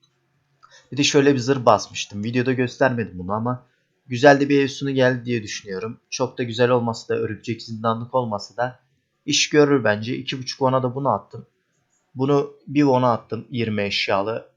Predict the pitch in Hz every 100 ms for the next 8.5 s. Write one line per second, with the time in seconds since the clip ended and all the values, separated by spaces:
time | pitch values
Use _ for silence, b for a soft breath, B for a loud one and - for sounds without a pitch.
0 | 127 127 147 147 143 139 135 139 127 -
1 | 110 - _ 123 131 131 131 - 143 127
2 | 131 127 127 123 123 110 - 95 101 113
3 | 117 - _ _ _ - 139 131 147 135
4 | 127 123 - 131 127 107 95 117 - _
5 | _ _ _ _ _ _ _ _ _ _
6 | - 139 151 156 139 151 156 165 - 156
7 | 151 147 143 - 139 139 143 151 147 143
8 | 143 139 113 113 120